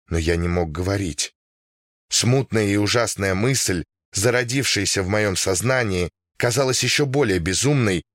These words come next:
слишком выходящей за рамки материального смысла, чтобы её мог высказать смертный. «Будь нем, будь бездвижен,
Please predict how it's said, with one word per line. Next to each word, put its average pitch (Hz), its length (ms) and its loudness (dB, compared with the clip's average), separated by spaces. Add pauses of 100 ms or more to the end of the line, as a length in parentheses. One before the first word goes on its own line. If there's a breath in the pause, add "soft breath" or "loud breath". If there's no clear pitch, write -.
(120)
слишком 165 580 0
выходящей 113 600 0
за 110 160 0
рамки 113 320 -2
материального 107 720 0
смысла, 92 540 0 (360)
чтобы 98 360 0
её 98 460 0 (300)
мог 107 280 0
высказать 101 540 -2
смертный. 82 600 -2 (680)
«Будь 131 280 2
нем, 120 520 -2 (260)
будь 104 220 0
бездвижен, 104 840 0